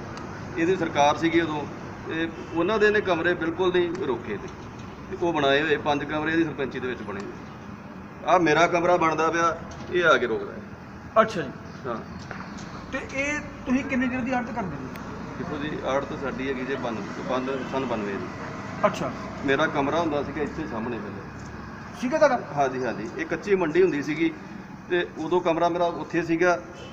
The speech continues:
Speaker 1: ਹੁਣ ਬਾਅਦ 'ਚ ਉਹ ਤੋਂ, ਉਹ ਤੋਂ ਬਾਅਦ ਇਹ ਮੰਡੀ ਪੱਕੀ ਹੋਈ, ਸਾਰੇ ਕਮਰੇ ਜਿੰਨੇ ਹੈਗੇ ਵਿੱਚ ਸਾਰੇ ਮਤਲਬ, ਅ, ਰਿਮੂਵ ਕਰਤੇ ਉਹਨਾਂ ਨੇ, ਢਾਹ ਤੇ ਸਾਰੇ ਕਮਰੇ। ਉਹ ਤੋਂ ਬਾਅਦ ਫਿਰ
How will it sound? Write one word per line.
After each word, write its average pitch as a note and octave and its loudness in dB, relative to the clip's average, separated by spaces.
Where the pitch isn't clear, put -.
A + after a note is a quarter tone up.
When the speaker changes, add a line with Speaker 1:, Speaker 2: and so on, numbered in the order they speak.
Speaker 1:
ਹੁਣ E3+ 4
ਬਾਅਦ F3 6
'ਚ F#3+ 6
ਉਹ F#3+ 8
ਤੋਂ, F#3+ 0
ਉਹ F#3+ -2
ਤੋਂ G3 2
ਬਾਅਦ F3 6
ਇਹ F#3+ 6
ਮੰਡੀ D3+ 0
ਪੱਕੀ E3 0
ਹੋਈ, E3 6
ਸਾਰੇ E3 4
ਕਮਰੇ E3+ 2
ਜਿੰਨੇ D3+ 2
ਹੈਗੇ D#3+ 4
ਵਿੱਚ E3 -2
ਸਾਰੇ C#3+ 0
ਮਤਲਬ, D3 -2
ਅ, C#3 -4
ਰਿਮੂਵ C3 0
ਕਰਤੇ A#2 -2
ਉਹਨਾਂ G#2+ -4
ਨੇ, A2 -6
ਢਾਹ C#3+ 2
ਤੇ A#2 -2
ਸਾਰੇ G2+ -6
ਕਮਰੇ। F#2+ -8
ਉਹ - -4
ਤੋਂ A3 2
ਬਾਅਦ F3+ 8
ਫਿਰ F3+ 0